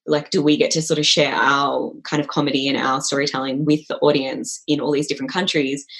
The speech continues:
but we also really gain an understanding of their culture through their dating stories because they write them down at, during interval and then we read them out or we get audience storytellers up on stage. So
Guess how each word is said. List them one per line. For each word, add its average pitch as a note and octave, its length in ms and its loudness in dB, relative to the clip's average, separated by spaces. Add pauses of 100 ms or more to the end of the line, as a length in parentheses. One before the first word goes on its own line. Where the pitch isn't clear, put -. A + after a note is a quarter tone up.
(200)
but D3+ 100 6
we D#3 120 4
also D#3+ 400 4
really D3+ 580 6 (380)
gain C#3+ 320 2
an C#3 100 2
understanding D3 480 2
of C#3 80 -6
their C#3 240 -2
culture C#3+ 420 0 (120)
through D3 160 0
their C#3+ 100 0
dating C3+ 300 2
stories C3 360 0
because - 280 -6
they C3+ 160 0
write C3 260 2
them C#3 140 -2
down C3 440 -2 (200)
at, C3 160 -2 (120)
during C#3 220 0
interval C3 400 0
and C3+ 100 2
then C3 120 2
we C3+ 140 0
read B2 200 0
them C3+ 100 4
out B2+ 240 0
or C#3+ 80 0
we C#3+ 80 2
get C3+ 220 0
audience B2+ 280 0
storytellers B2+ 720 0
up - 140 -8
on B2+ 100 -10
stage. - 380 -4
So C3+ 300 2